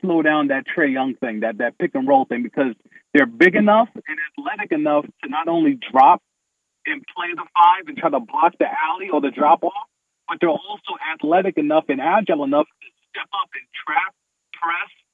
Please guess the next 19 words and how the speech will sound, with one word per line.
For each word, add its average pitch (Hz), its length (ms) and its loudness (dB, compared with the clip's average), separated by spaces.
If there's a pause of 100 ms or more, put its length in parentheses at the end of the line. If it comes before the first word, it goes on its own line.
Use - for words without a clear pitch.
(360)
force - 240 -10
the 160 80 -10
rock 165 260 2
out 156 140 -10
of - 80 -18
Trae 165 180 -6
Young's 151 300 -8
hand, 156 180 -4
or, 135 140 -10 (160)
or - 80 -4
at - 80 -12
least - 240 -8
make - 240 -20
the - 80 -12 (160)
floater - 260 -8 (140)
tougher, - 400 -8 (300)
or - 100 -6
the - 100 -6
little 147 220 -10